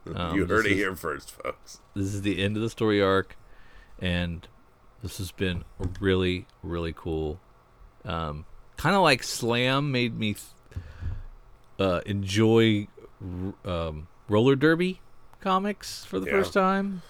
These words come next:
Speaker 2: This
Speaker 1: Makes
Speaker 2: making
Speaker 1: you
Speaker 2: me
Speaker 1: wanna be a hobo.
Speaker 2: Kinda makes me wanna be a hobo.
Speaker 1: Mm-hmm.
Speaker 2: Uh, like, it, it's, it's, it's really cool. It, the art style is not for everyone, but, um, the story is really good.
Speaker 1: All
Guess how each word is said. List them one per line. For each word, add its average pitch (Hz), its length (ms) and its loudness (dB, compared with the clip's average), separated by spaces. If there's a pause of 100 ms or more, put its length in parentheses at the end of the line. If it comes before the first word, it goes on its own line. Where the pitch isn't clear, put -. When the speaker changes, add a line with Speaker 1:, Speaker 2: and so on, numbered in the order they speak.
(120)
Speaker 2:
This - 640 2
Speaker 1:
Makes 196 220 0
Speaker 2:
making - 220 4
Speaker 1:
you 104 80 4
Speaker 2:
me 98 60 4
Speaker 1:
wanna 98 200 4
be 110 160 4
a 90 80 4
hobo. 110 420 4 (480)
Speaker 2:
Kinda 214 280 4
makes 285 220 -2
me 269 100 0
wanna 269 220 0
be 285 140 4
a 262 100 6
hobo. 233 540 6
Speaker 1:
Mm-hmm. - 120 -2
Speaker 2:
Uh, 113 840 2
like, - 140 -6 (140)
it, 143 220 -2
it's, 123 320 0
it's, 110 260 2 (220)
it's - 200 -6
really 190 200 -2
cool. 127 360 0 (420)
It, - 160 -12 (400)
the 104 140 2
art 175 220 8
style 165 360 10
is 104 160 2 (120)
not 120 200 -2
for 123 120 4
everyone, 85 320 -2 (680)
but, 92 340 2
um, 85 320 -6
the 92 80 -6
story 127 280 0
is 92 80 -4
really 82 160 -4
good. - 180 -10 (640)
Speaker 1:
All - 60 -2